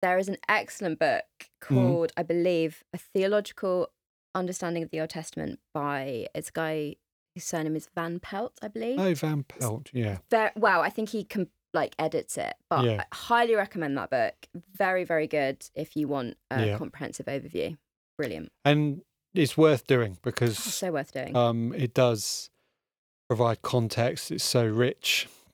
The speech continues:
Speaker 2: and there's a lot in there with, bec-, that shaped the early church. So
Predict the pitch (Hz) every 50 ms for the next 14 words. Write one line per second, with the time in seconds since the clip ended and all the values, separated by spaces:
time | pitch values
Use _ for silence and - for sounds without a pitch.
0 | _ - - 127 113 117 120 117 104 123 123 127 131 127 - - 135 117 113 113
1 | 113 110 107 107 104 98 - - _ _ _ _ _ _ _ 120 117 - 113 -
2 | - 156 156 135 127 135 - - - 123 113 107 127 - - - - 127 123 123
3 | 117 107 107 - - - 123 123 127 131 - - - - - - _ _ _ -
4 | - - 120 110 107 107